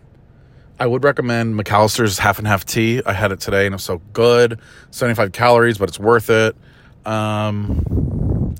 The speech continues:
I have a doctor tomorrow morning, I have a physical to talk about my Wegovy, but I don't know if my insurance, oh, that's what I need to do. I'm gonna call my insurance company right now.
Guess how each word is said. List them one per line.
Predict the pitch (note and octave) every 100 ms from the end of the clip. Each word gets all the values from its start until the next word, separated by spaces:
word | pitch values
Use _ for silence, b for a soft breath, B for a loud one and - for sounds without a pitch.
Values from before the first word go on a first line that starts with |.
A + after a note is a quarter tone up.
| B B B
I |
have | B2
a |
doctor | B2 A#2+ B2 C3+
tomorrow | - C3 B2+ B2+ G#2 G2+
morning, | A2 B2 A2 F2+ F#2 G#2+ - -
I |
have | F#2+
a |
physical | - A#2+ G#2+ - F#2+ F#2 G#2+ - b b b b b
to | -
talk | - A2
about | G#2 A2
my | A2
Wegovy, | B2 A#2 G2+ G2 G2+
but | G2 -
I | G#2+
don't | A#2
know | G#2+
if | G2
my | G#2
insurance, | F#2+ - - A2 -
oh, | D3+ C3+
that's | F#3 -
what | G#2+
I |
need | G2+
to | F2
do. | D#2+ F2 G2 - B B
I'm | D3+
gonna | C3
call | - F#2+
my | G#2
insurance | A2 A#2+ A2
company | - F2 F2
right | E2+ F#2
now. | A2 G2 D#2